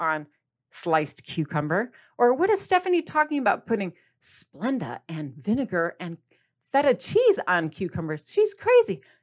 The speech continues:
No, I'm not crazy. I'm willing to have that light bulb go off for me and for you to think about the benefits way beyond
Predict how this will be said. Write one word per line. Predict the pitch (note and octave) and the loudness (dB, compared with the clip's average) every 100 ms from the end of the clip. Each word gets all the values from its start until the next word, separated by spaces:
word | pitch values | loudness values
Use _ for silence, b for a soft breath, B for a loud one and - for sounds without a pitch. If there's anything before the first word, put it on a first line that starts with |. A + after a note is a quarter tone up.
| _ | _
No, | B3 G4+ | 4 6
I'm | B4 A#4 | 6 6
not | A#4 | 4
crazy. | A4+ E4 G#3+ D#3 b b b - | 4 0 2 -2 b b b -4
I'm | G#3+ A#3 B3+ G3+ | 2 4 2 2
willing | B3 B3+ G3+ A3 - _ - | 2 2 0 -4 -8 _ -6
to | G#3 | 0
have | G#3 | 2
that | G3 F3 | 4 4
light | G#3+ A3+ | 4 4
bulb | G#3 F#3+ | 0 2
go | G3 | 4
off | F3+ F3 | 4 2
for | F#3+ | -2
me | F#3+ D4 A#3 G#3+ | -2 0 -2 -4
and | F#3 F3+ | -6 -4
for | G3 | -4
you | G3 E4 C4 B3+ _ _ _ | -2 0 0 -2 _ _ _
to | A3 | -4
think | A#3+ C4 | -2 -2
about | B3 A3 A3 | 4 4 4
the | F#3+ | 0
benefits | G3 G3 A3 - D#3+ - - _ _ _ _ - | 2 2 2 -4 -8 -8 -20 _ _ _ _ -2
way | E4 F4 | 2 2
beyond | E4 D#4 D#4+ D#4+ D#4 C4 | 2 4 4 4 2 -4